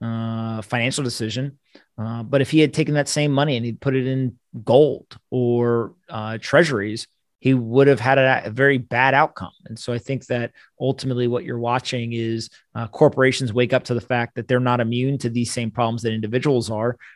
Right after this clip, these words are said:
Uh, they just have shareholders. They've got, you know, larger amounts of capital. They've got businesses to run, capital expenditure, et cetera. Um, but th-, it's the same exact analysis, and they're coming to the same conclusion.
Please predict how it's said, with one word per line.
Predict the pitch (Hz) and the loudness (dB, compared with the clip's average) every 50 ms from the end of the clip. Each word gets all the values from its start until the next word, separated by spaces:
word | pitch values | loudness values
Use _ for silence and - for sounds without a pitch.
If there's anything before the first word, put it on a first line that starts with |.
| _ - | _ -10
Uh, | 101 104 110 110 110 113 | -8 -6 -4 -4 -4 -4
they | 107 127 127 | -2 -2 0
just | 117 123 117 - | 0 -2 -2 -2
have | 120 123 120 117 120 117 110 - _ _ _ | 0 0 2 2 0 0 -2 -6 _ _ _
shareholders. | - - - 131 120 113 123 123 117 127 127 127 123 - - - | -6 -2 0 2 2 4 4 2 4 2 2 0 -2 -6 -8 -4
They've | 123 117 110 110 - | -4 -2 -2 -4 -4
got, | - 117 113 113 113 113 - _ - - - - _ _ _ _ | -4 -2 -2 -2 -2 -4 -6 _ -18 -20 -20 -20 _ _ _ _
you | - 117 | -4 -4
know, | 110 107 | -4 -4
larger | 110 113 117 117 123 120 - 131 | -2 2 4 6 6 6 6 4
amounts | 123 120 117 117 113 - | 4 4 2 0 -2 -4
of | 110 107 - | -8 -8 -2
capital. | - 139 123 123 - 139 131 127 123 123 117 104 - _ _ _ _ _ _ _ _ _ _ _ _ _ _ | 2 4 4 4 4 2 2 4 4 4 2 0 -4 _ _ _ _ _ _ _ _ _ _ _ _ _ _
They've | - 120 107 | -4 0 4
got | 127 117 98 - | 4 4 4 4
businesses | 127 110 113 131 107 113 123 104 - | 2 2 2 2 2 0 -2 -4 -2
to | 120 123 | 0 2
run, | 123 120 117 120 120 117 110 | 4 4 4 4 2 2 0
capital | - 117 117 117 - 123 | 2 2 2 2 0 -2
expenditure, | 113 - - 123 120 117 107 - - 120 113 | -4 -4 -6 -6 -4 -4 -4 -4 -4 -4 -4
et | 104 - | -4 -4
cetera. | - 120 117 123 - - 117 117 113 110 - - - _ _ _ - | -4 -2 -2 -2 -2 -4 -4 -4 -4 -6 -8 -14 -20 _ _ _ -6
Um, | 107 110 113 113 117 120 117 117 120 113 - | -4 -2 -2 -2 -2 -4 -4 -4 -4 -4 -4
but | 123 120 - - - | -4 -4 -4 -4 -6
th-, | 139 123 - | -6 -4 -4
it's | - 127 - - | -6 -10 -10 -10
the | 123 | -8
same | - - 143 139 139 | -4 -2 -2 0 0
exact | 139 120 127 135 127 127 123 - _ - - | 0 0 0 2 2 2 0 -2 _ -16 -10
analysis, | - 131 123 117 120 143 151 151 - 101 107 107 - | -6 -4 -2 0 2 2 0 0 -2 -6 -6 -6 -6
and | - 120 | -8 -8
they're | 120 | -6
coming | - - 127 127 127 123 113 | -4 -2 -2 -2 -2 -2 -2
to | 123 | -4
the | 123 120 | -4 -4
same | - 127 127 131 120 | -2 -4 -4 -4 -6
conclusion. | - 123 - - 135 151 151 - - | -6 -8 -4 -2 0 0 0 -2 -6